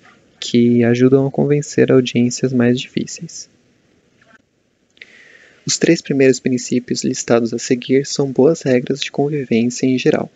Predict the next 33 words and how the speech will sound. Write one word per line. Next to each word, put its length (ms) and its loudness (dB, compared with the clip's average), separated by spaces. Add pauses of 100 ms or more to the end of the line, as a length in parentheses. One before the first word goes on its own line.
(600)
O 40 -20
primeiro 320 0
princípio 540 -2
é 20 2
de 80 -2
se 160 0
evitar 380 0
discussões, 680 -8 (340)
pois 200 2
estas 320 0
desgastam 680 -2
ambas 260 -2
as 140 -4
partes 480 -6
e 60 -6
dificilmente 800 -4
realizam 420 0
algo 220 2
concreto. 560 -4 (800)
O 100 2
autor 220 2
sugere 460 2
que 140 -6
nos 160 -2
esquivemos, 840 -4 (140)
é, 200 0
de 160 -2
discussões 680 -2
com 120 -4
amistosidade 800 0
para 500 0
desarmar 600 -2
conflitos. 760 -10